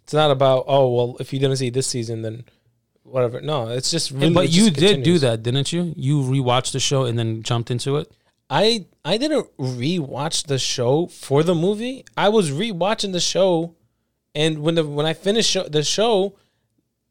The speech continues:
Speaker 1: less than a month later, the movie came out.
Speaker 2: Oh, oh, oh! So it was just
Speaker 1: So
Speaker 2: a
Speaker 1: it was just,
Speaker 2: coincidence.
Speaker 1: it was just a coincidence. Like, "Oh, sh-, oh, bet." So I watched it.
Speaker 2: You know what's crazy? I feel like you and I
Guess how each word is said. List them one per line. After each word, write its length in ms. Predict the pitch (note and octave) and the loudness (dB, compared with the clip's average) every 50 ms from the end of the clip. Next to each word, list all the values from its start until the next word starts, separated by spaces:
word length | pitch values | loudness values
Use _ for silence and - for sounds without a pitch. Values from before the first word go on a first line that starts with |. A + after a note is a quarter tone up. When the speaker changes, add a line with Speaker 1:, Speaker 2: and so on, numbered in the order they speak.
| _ _ _ | _ _ _
Speaker 1:
less 260 | G3 A3+ B3 A#3+ - | -2 -2 0 0 0
than 140 | - B3 A#3 | -2 -2 -2
a 40 | A3 | 0
month 340 | G#3+ A3 A#3 A#3+ A3 - G#3+ | 0 0 0 -2 -2 -4 -4
later, 320 | G#3 A3 B3 B3 G3 F#3 | -2 -2 0 2 2 2
the 80 | D#3+ D#3 | 2 2
movie 200 | E3+ F#3 F#3+ G3 | 0 0 -2 -2
came 200 | - G3 F#3 F#3+ | -4 -4 -4 -4
out. 220 | G#3 G3+ D#3+ - _ _ _ _ _ _ _ _ _ - _ | -6 -8 -10 -12 _ _ _ _ _ _ _ _ _ -12 _
Speaker 2:
Oh, 80 | - D3+ | 0 2
oh, 500 | D#3 D3 C3 B2 C3 C#3+ C#3+ C3+ - - - | 4 4 4 4 4 2 2 2 0 -2 0
oh! 220 | F3 F#3 F#3+ E3+ | 2 4 4 4
So 220 | C#3 B2+ D3+ C#3+ C#3 | 4 2 0 0 0
it 40 | |
was 100 | C#3 B2+ | 0 0
just 40 | B2 | 2
Speaker 1:
So 80 | F3 F3+ | 2 4
Speaker 2:
a 40 | F#3+ | 4
Speaker 1:
it 40 | |
was 80 | G3+ G3+ | 4 2
just, 120 | A3 G#3+ D3 | 2 2 2
Speaker 2:
coincidence. 180 | D3 - - | 2 0 0
Speaker 1:
it 120 | - - G3 | 0 2 2
was 100 | G#3+ G#3 | 2 0
just 200 | G3+ F3 - - | -2 -4 -6 -6
a 20 | - | -4
coincidence. 420 | F3 F#3 A3+ A3 - D#3 D3 E3 | -4 -4 -4 -2 -2 -2 -2 0
Like, 120 | E3+ F#3 A3+ | -2 -2 -2
"Oh, 100 | - A#3 | -4 -4
sh-, 180 | - - - B3+ - | -6 -6 -8 -10 -14
oh, 220 | - - - - - | -14 -14 -14 -14 -8
bet." 280 | F3 F3+ A3 - - _ _ _ _ _ _ _ | -6 -6 -6 -6 -8 _ _ _ _ _ _ _
So 140 | _ _ C#3+ | _ _ -10
I 20 | |
watched 320 | B2+ C#3+ F3+ - - - - | -8 -8 -8 -8 -10 -14 -18
it. 100 | - _ _ _ - | -20 _ _ _ -4
Speaker 2:
You 80 | C3+ | 0
know 60 | C#3 | 0
what's 160 | D#3+ C#3 - - | 0 0 -2 -2
crazy? 280 | - A#2+ A#2+ A#2 B2 | -2 -2 -2 -2 -2
I 80 | - A#2+ | -4 -6
feel 140 | - - C3 | -4 -2 -2
like 140 | B2+ A#2 A2 - - _ _ _ _ _ _ _ _ _ _ | -2 -2 -4 -8 -14 _ _ _ _ _ _ _ _ _ _
you 180 | B2 B2 C3 B2+ | -4 -2 0 0
and 100 | B2+ A#2 | 2 2
I 280 | A#2 A#2+ B2+ B2+ A#2+ | 2 2 0 -2 -4